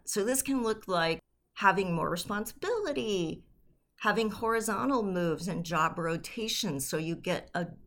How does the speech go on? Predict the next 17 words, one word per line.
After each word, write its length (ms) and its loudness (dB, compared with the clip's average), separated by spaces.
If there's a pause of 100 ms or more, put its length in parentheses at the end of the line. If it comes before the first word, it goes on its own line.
(220)
breadth 420 2
of 220 0
experience, 1120 -4 (260)
being 320 2
asked 640 4
to 260 2
work 340 -4
on 320 0
new 200 -2
initiatives, 1120 0
or 200 0
getting 600 -2
appointed 920 -4
to 580 -2 (640)
task 380 -4
forces 560 -2
or 260 -2